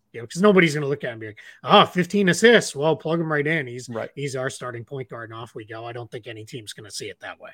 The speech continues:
Speaker 2: And that's exactly why I think a, a trade is actually even less likely now that he's playing better, because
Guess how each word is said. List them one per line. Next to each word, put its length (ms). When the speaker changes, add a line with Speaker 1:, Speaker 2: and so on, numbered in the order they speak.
Speaker 2:
And 180
that's 220
exactly 380
why 240
I 60
think 240
a, 200
a 80
trade 280
is 100
actually 440
even 280
less 280
likely 540
now 220
that 120
he's 160
playing 300
better, 240
because 640